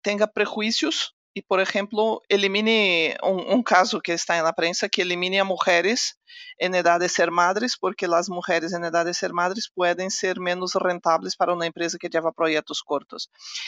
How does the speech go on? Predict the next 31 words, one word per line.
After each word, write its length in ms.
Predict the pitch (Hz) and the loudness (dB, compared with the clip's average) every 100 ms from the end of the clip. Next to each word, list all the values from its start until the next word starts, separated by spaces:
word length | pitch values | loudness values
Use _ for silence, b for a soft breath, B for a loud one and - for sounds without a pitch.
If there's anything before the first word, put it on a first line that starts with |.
| B B | B B
Ese 240 | - - 247 | -2 -2 -2
tipo 240 | 269 262 | -4 -2
de 100 | 233 | -4
prejuicio, 720 | 226 196 - 190 196 - 311 - B B B B B _ | -2 -2 -2 -4 -4 -4 -6 -8 B B B B B _
y 420 | 185 180 165 156 | -2 0 2 4
hablamos 360 | 147 170 180 196 | 4 4 2 4
de 80 | 196 | 4
varios 360 | 180 180 180 | 4 4 2
otros 340 | 214 226 165 - | 2 2 -2 -4
prejuicios, 840 | 170 170 - 165 165 170 175 - _ 107 - - | -2 -2 0 -2 -2 -4 -4 -8 _ 0 0 0
eh, 840 | 170 165 160 156 156 151 147 - - - - | 0 2 2 0 0 0 0 -2 -6 -14 -16
que 120 | - 170 | -10 -6
se 200 | - 170 | -2 0
refieren 680 | 165 160 185 175 170 170 | 0 -2 0 2 2 0
a, 400 | 170 165 156 151 | 0 2 2 0
al 320 | - 156 151 | 2 4 4
color 340 | 156 175 175 180 | 2 2 2 2
de 140 | 180 | 2
la 120 | 175 | 2
piel, 540 | 175 - 175 165 165 165 - | 0 0 2 4 2 0 0
a 80 | |
la 220 | 156 156 160 | 2 2 2
edad 320 | 156 160 170 | 2 0 0
de 80 | 165 | -2
las 180 | 165 | -4
personas, 680 | - 170 - 180 165 160 165 | -4 -4 -4 -4 -6 -6 -2
al 140 | 170 | 0
origen 580 | 170 170 180 - 160 151 - _ B B - | 2 2 0 -2 -6 -8 -12 _ B B -10
social 720 | - 170 - 170 160 175 175 | -4 -2 -2 0 2 2 2
o 120 | 160 | 2
al, 120 | 160 | 2